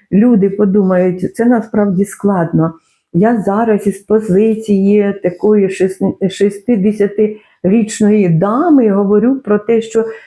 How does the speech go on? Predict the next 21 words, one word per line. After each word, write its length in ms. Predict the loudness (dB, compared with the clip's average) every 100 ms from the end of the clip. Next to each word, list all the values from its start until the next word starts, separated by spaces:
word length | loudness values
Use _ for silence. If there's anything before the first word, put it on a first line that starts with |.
| _ -2
не 200 | 2 2
робіть, 440 | 2 2 2 2
не 180 | 2 2
думайте 680 | 2 2 4 4 2 0 -2 -2
там. 360 | -2 -2 -2 -6 -10 -12 -2
Так, 280 | 0 0 0
і 80 | -4
плакала, 760 | 0 -2 0 -4 -2 0 0
і 380 | 0 0 0 -2 _ _ _
там, 280 | -2 0 0
ну, 300 | 0 0 0
що 240 | -2 0 0
завгодно. 540 | 2 2 0 0 0
Люди, 500 | 2 2 2 0 -4 0
люди, 440 | 2 4 4 2
до 180 | 0 0
речі, 300 | 0 0 0
дуже 280 | 0 0 0
часто 400 | 0 -2 -2 -6
придумовують 1300 | -2 0 2 4 4 4 2 0 0 0 -2 -4 -6
іще. 680 | -6 -8 -4 0 0 -2